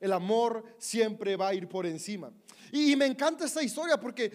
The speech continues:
justamente e-, ese fue el mensaje no solamente hablado de Jesús, sino actuado. Y al final de cuentas, en esta época de, de Semana Santa y Semana de Pascua, es lo que recordamos, que el amor está por encima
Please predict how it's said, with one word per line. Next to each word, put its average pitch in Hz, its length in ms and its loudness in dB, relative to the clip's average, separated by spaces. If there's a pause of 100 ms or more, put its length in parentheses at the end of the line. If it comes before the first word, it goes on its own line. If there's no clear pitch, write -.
(140)
justamente 302 800 0
e-, 294 240 -4
ese 320 180 -4
fue 320 220 -2
el 320 100 0
mensaje 285 500 -2
no 320 120 0
solamente 320 520 -2
hablado 254 340 0
de 240 120 0
Jesús, 240 480 -8 (320)
sino 233 280 0
actuado. 202 680 -2 (380)
Y - 40 6
al 220 100 6
final 277 180 2
de 269 120 2
cuentas, 269 440 0
en 240 100 -2
esta 247 220 -2
época 240 400 -2
de, 190 200 -4 (200)
de 226 120 2
Semana 226 360 0
Santa 240 420 -2
y 220 60 -4
Semana 220 260 -6
de 208 120 -2
Pascua, 262 420 -4
es 311 60 -4
lo 349 60 0
que 320 120 -2
recordamos, 294 760 -2 (360)
que 269 80 4
el 247 100 6
amor 269 600 4
está 226 460 -2
por 226 160 -4
encima 202 680 -4